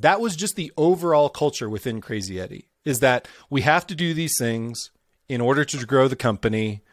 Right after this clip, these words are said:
to keep the, to keep it going. And I'm just, I'm just curious, is that, is, like, is that how you see it? Did, was the fraud, with the culture of, was it just simply a culture of fraud and that that's what kept it going? And do you think,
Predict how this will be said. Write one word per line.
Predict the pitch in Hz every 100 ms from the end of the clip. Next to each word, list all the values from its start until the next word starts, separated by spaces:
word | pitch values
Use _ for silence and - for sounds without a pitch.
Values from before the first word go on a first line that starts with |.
| _ _ -
to | -
keep | - 143 -
the, | 143 - - -
to | -
keep | - 151 160
it | 131
going. | 123 110 104 101 107 110 _ _ _ _ _ -
And | 143 135 131 127 120 - _
I'm | - 143
just, | 185 - -
I'm | 165
just | 180 -
curious, | 208 208 127 110 -
is | 147
that, | 170
is, | - 175 - - - _
like, | 170 156 _
is | - - - 226 143
that | 180 220
how | 202
you | 175 185 226
see | - 123
it? | 110
Did, | 123 147 - 185
was | 165 131
the | 147
fraud, | - - 196 202 208 190 139
with | 151
the | 139
culture | - 208 214 208
of, | 170 -
was | 156 147
it | 135
just | 151 -
simply | 180 170 170 156
a |
culture | 147 143 139 143
of | 131
fraud | - 123 127 135 127 - -
and | 117
that | 117
that's | 110 131 -
what | 143 131
kept | 143 131
it | 139
going? | 123 123 139 147 147 - -
And | 147 135 131 131 120 - _ 127
do | 147
you | 170
think, | - 175 165 - -